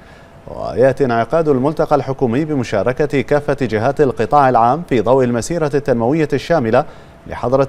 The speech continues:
صاحب الجلالة الملك المفدى حفظه الله لتحقيق المزيد من التطور والنماء للوطن والمواطن، ويتناول الخطوات والسياسات لمختلف القطاعات الحكومية، ويتميز الملتقى بطرحه الجاد في معالجة كافة مسارات التنمية والتطوير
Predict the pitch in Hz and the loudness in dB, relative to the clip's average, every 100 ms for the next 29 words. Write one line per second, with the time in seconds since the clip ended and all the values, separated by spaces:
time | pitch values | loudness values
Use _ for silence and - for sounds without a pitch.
0 | 139 196 202 185 170 156 170 170 147 143 | 0 0 -2 -2 -2 0 2 4 4 4
1 | 151 151 147 131 156 117 113 104 135 131 | 2 0 -2 -2 -2 2 2 2 -2 -2
2 | 107 101 127 98 - - - - - 85 | -2 0 0 0 -6 -20 -20 -20 -16 -14
3 | 87 139 131 131 123 151 156 139 127 127 | -4 -2 0 -2 -2 -2 -2 0 0 0
4 | 120 160 160 143 127 123 135 151 131 123 | 2 2 4 4 2 2 0 0 0 2
5 | 117 139 151 131 123 98 110 135 156 151 | 2 2 2 0 -2 -4 0 2 2 2
6 | 135 110 76 58 53 - - - - 80 | 0 0 -6 -10 -14 -18 -20 -20 -12 -6
7 | 67 76 104 123 135 120 110 120 110 117 | -4 -4 -4 0 2 2 -2 -2 2 4
8 | 139 151 120 - 107 - 127 143 127 107 | 4 2 0 0 -2 0 -2 0 -2 -2
9 | - 135 135 139 127 131 123 104 123 135 | 0 2 2 0 -2 2 2 2 0 -2
10 | 110 120 - 110 131 107 139 - - - | -4 -4 -2 -2 0 0 -2 -6 -20 -18
11 | - 64 - 107 139 127 127 117 143 131 | -12 -10 -6 -2 0 2 0 0 0 2
12 | 127 147 131 110 131 143 127 113 127 151 | 4 4 4 2 0 0 0 0 2 2
13 | 98 - 117 110 110 123 139 131 107 160 | 0 -2 0 2 2 0 0 -2 -2 -2
14 | 151 151 147 127 117 104 127 - - 107 | 0 -2 -2 -2 0 2 0 0 -2 0
15 | 123 139 131 107 123 135 117 113 | 0 -2 0 0 0 -2 0 0